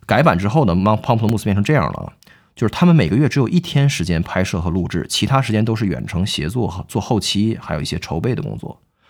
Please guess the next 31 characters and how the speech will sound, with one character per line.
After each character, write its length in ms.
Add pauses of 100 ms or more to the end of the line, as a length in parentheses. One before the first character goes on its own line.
(220)
Natalie 380
为 140
了 100
Pomplamoose 480
组 240
织 100
起 120
来 120
一 60
个 80
小 120
团 200
队， 220 (600)
包 140
括 120
导 220
演、 300
摄 240
像， 260
甚 200
至 140
有 120
专 220
门 180
全 320
职 160
的 80
项 200
目 60
经 160
理， 140